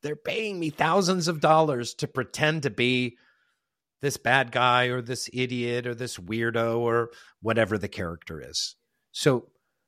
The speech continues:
that's about transformation. Um, uh, that's awesome. But I will say that what I have learned from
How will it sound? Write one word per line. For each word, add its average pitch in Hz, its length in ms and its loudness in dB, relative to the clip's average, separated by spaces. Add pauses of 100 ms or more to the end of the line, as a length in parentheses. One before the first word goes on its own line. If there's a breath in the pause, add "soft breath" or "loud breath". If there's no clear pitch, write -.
(120)
that's 135 540 0 (120)
about 107 440 0
transformation. 87 1000 -4 (480)
Um, 85 520 0 (1080)
uh, 78 380 -8 (260)
that's 98 320 -4
awesome. 85 420 -6 (360 soft breath)
But 123 500 4 (360)
I 123 120 2
will 147 240 0
say 131 320 -2
that 90 300 -4
what 101 240 -6
I 98 120 -6
have 156 380 -2
learned 95 500 -4
from 80 440 -12